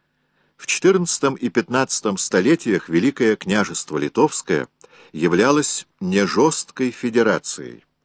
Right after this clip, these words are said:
к которой присоединились Украина и Белоруссия, как и многие автономные единицы.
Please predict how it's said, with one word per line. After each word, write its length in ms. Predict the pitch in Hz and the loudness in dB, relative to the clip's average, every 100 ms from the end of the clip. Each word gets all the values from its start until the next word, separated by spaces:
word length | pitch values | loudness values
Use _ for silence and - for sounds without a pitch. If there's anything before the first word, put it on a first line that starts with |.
| _ _ | _ _
к 120 | - - | -18 -4
которой 480 | 127 113 156 151 | 0 2 2 2
присоединились 920 | - 104 98 104 98 95 104 98 - | -2 -6 -4 -4 -2 -2 -2 -2 -2
Украина 560 | 92 - 87 85 139 139 | -4 -2 -2 0 -2 -4
и 60 | 127 | -4
Белоруссия, 720 | 123 120 107 82 - 76 65 - _ _ _ - | 0 0 -2 -4 -8 -8 -10 -12 _ _ _ -4
как 240 | 82 - | -4 -2
и 40 | |
многие 580 | 80 78 107 107 117 117 | -6 -2 -2 -2 -2 -4
автономные 960 | - 104 - 95 78 78 80 82 82 82 | -2 -6 -2 -2 -2 -4 -6 -6 -4 -8
единицы. 720 | - 78 76 76 65 - - | -8 -6 -6 -8 -10 -16 -18